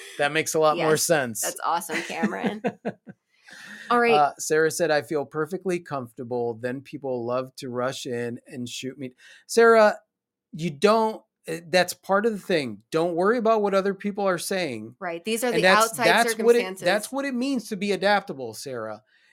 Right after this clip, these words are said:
Speaker 1: It means that you have outside circumstances that are telling one story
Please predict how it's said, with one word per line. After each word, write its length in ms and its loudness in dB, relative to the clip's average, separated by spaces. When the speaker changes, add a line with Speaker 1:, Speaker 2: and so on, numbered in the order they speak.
Speaker 1:
It 120 -4
means 560 -4
that 360 -2
you 160 -6
have 160 -2
outside 460 0
circumstances 1000 -8
that 120 -6
are 100 -6
telling 520 -6
one 200 -6
story 520 -6